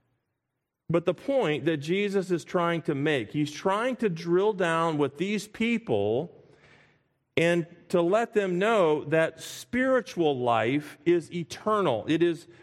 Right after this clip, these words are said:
it is forever. And so bread is frequently mentioned in the scriptures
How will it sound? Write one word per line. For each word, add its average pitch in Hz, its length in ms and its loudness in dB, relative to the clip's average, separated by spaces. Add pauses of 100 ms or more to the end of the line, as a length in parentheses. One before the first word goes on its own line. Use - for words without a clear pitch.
(160)
it 180 140 4
is 180 160 0
forever. 160 840 0 (1160)
And 165 120 0
so 196 260 0
bread 170 800 0
is 160 380 0
frequently 180 640 -2
mentioned 160 540 0
in 151 160 -2
the 147 120 0
scriptures 139 840 -2